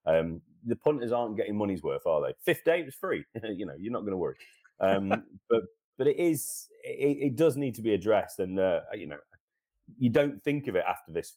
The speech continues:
Speaker 1: this test match 'cause of how exciting it was. Um, but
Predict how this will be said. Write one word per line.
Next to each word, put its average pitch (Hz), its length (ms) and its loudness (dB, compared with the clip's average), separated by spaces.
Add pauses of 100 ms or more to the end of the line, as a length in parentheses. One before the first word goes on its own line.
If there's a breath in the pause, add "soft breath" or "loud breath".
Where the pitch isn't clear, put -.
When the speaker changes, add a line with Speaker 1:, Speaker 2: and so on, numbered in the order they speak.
Speaker 1:
this 85 200 -8
test - 280 -6
match 69 200 -10
'cause 85 120 -8
of 87 40 -2
how 85 140 4
exciting 82 480 0
it 71 80 -6
was. 82 340 0 (440)
Um, 78 360 -4 (160)
but 87 200 2